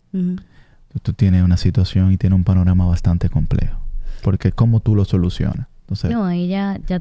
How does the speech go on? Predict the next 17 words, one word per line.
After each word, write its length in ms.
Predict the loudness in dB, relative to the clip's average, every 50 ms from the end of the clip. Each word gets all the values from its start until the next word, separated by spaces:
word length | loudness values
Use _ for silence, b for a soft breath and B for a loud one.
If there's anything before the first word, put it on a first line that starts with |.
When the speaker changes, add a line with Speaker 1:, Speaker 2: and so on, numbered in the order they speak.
| -6 -10 -18 -12 -6
Speaker 1:
estaríamos 580 | -2 0 2 2 2 2 0 0 0 0 -2 -4 -4
literalmente 600 | -6 -4 -4 -2 0 0 0 0 -2 -2 -4 -4
poniendo 260 | -4 -4 -2 -2 -2
bandita. 460 | -2 -2 0 -2 -2 -4 -4 -8 -10 -10
Speaker 2:
<laughs> 280 | _ _ -20 -20 -12 _
Sí. 320 | 0 2 2 4 4 4
Speaker 1:
Como 140 | 4 2 2 2
decíamos 260 | 4 2 2 2 0
ahorita, 240 | 0 -2 -2 -2 -4
porque 280 | -4 -4 -6 -6 -6 -6 -4 -2
no 140 | -2 0
hemos 140 | 0 0 0 0
corregido 320 | 0 0 0 2 0 0
el, 140 | -2 -2 -4
el 220 | -2 -2 -2 -2
problema. 380 | -2 -2 -2 -2 -2 -2 0 2
Speaker 2:
Correcto. 520 | 2 2 2 2 2 2 0 0 -2 -4